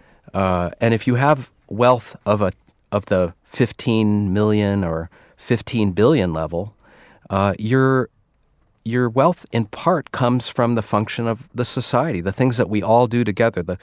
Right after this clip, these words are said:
the, the public institutions, the investments, the research, the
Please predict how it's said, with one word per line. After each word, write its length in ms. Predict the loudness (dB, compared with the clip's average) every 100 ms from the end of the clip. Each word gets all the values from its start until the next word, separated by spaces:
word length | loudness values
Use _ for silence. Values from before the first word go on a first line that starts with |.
| -14 -20 -14 -4
the, 120 | -4 -4
the 240 | -6 -6 -8 -4
public 360 | -2 0 -2
institutions, 760 | -2 -2 -8 -6 -4 -4 -6 -6
the 100 | -4
investments, 600 | -2 -2 -2 -2 -6 -6
the 120 | -10
research, 760 | -6 -4 -2 -2 -4 -4 -10 -12 _ -20 -20 -20
the 120 | -12